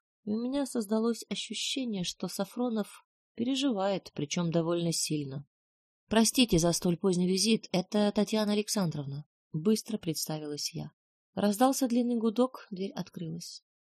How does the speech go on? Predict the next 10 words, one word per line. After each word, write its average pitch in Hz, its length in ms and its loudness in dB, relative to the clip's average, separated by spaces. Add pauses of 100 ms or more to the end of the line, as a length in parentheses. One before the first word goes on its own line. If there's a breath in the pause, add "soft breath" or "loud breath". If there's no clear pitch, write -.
(100)
Когда 226 240 2
я 285 100 6
доехала 262 380 6
на 247 120 0
лифте 254 320 2
до 196 120 0
нужного 196 380 -4
мне 190 240 -6
этажа, 214 460 -2
Павел 190 320 -2